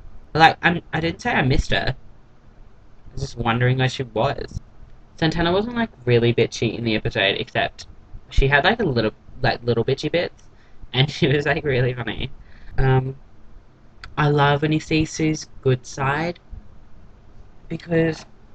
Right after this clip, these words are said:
she was talking about, Will, like, Emma came and asked Sue, like, Hmm, why do you want my baby daddy's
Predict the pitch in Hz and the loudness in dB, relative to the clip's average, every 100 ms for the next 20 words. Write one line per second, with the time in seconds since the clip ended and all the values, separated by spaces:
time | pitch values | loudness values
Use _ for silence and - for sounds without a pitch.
0 | - - - - - - - 180 - 185 | -20 -20 -20 -20 -20 -12 -2 -2 0 -4
1 | 185 185 170 147 - - - 165 170 175 | 0 6 8 8 4 -6 -20 0 2 4
2 | - 147 - - - - - 151 147 151 | 2 0 0 -12 -20 -20 -4 -2 0 -2
3 | 170 - 160 156 131 131 - - 117 90 | 0 0 0 0 0 0 -2 -6 -4 -2
4 | 107 135 127 - - - - - - - | -4 4 4 4 -8 -16 -20 -20 -16 -8
5 | - 254 247 247 247 254 262 - - 220 | -4 -2 0 0 -2 -2 -6 -14 -2 2
6 | 233 233 226 220 226 214 208 202 - 196 | 2 2 0 -2 -6 -2 -2 -2 -4 -4
7 | 202 185 | -4 -8